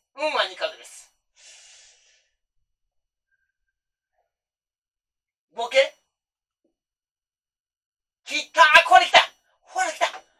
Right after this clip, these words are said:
ほら来たわ！蓮さん！来たよー！三十二画！あのね、我々占い師が、えー、名前を付けてほしいって言われた時に、どこに持っていこうとするっていうと、大体ね、三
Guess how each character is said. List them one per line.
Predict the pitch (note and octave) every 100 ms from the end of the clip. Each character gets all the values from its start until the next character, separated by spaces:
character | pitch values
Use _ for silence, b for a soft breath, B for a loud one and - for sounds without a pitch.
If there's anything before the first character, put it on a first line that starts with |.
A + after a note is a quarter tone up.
| _
ほ | _
ら | D4
来 | -
た | F4+
わ！ | D#4 - _
蓮 | A#3+ C4+
さ | C4 G#3+
ん！ | - _ _ _ _
来 | -
た | G#3+
よ | G#3+ A3+ A#3+ A#3+ B3
ー！ | B3 _ _
三 | - A#3 C#4 C4+
十 | C4+ B3+
二 | C4
画！ | C#4 B3+ G3+ - - _ _ _ _ _ _ _ _ _ _ _ _ _ _ _ _ _ _ _ -
あ | A3
の | A#3+
ね、 | A#3+ - B B -
我 | G#3 D4
々 | D#4+ E4+ E4 E4 E4 E4
占 |
い | D4+
師 | -
が、 | F3+ F3 -
え | C#3+
ー、 |
名 | D3+ G#3
前 | B3+ C4+
を |
付 | C4+ -
け |
て | F3+
ほ | E3
し | - -
い |
っ |
て | - _
言 | B2
わ | B2+
れ |
た | B2 B2+
時 | -
に、 | A2+ B2+ A#2 _ _ _ _ _ _ _ -
ど | D#4+
こ | -
に | -
持 | F3+
っ | G3+
て | D3+
い | C#3+
こ | -
う | -
と | -
す | -
る | D3
っ | _ _
て |
い | -
う | -
と、 | -
大 | A#3+
体 | B3+
ね、 | A3+ - _
三 | - D4